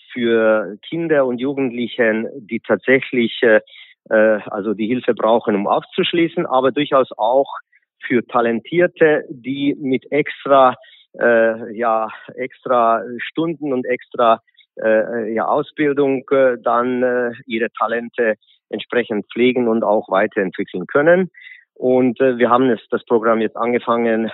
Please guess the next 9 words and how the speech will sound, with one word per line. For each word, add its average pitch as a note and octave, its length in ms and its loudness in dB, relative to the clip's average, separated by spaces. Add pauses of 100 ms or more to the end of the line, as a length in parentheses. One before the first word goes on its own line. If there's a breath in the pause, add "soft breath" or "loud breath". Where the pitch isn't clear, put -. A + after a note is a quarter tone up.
(120)
ähm, G#2+ 440 -2
in, G#2+ 260 -6
in G#2 120 -10
der F#2+ 140 -4
Westukraine D3+ 640 0
wieder, D3 320 0 (180)
äh, B2 160 -6 (580)
die, A#2 280 -4 (280)
äh, G#2+ 220 -4